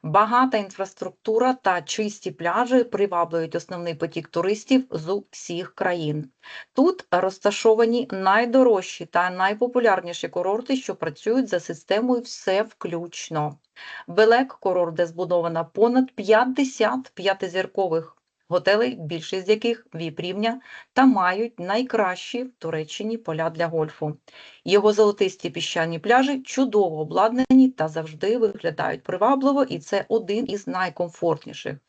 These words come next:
пляжних курортів в світі. Кемер — популярний курорт, особливо у співвітчизників, понад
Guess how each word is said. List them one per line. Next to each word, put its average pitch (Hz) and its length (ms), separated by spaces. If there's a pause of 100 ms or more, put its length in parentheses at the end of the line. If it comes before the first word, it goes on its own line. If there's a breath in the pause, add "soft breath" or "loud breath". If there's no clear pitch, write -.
(240 loud breath)
пляжних 156 420
курортів 208 500
в - 60
світі. - 420 (640 loud breath)
Кемер — 320 480
популярний 196 520
курорт, 247 420
особливо 220 880
у 226 260
співвітчизників, 175 1080 (240)
понад 214 320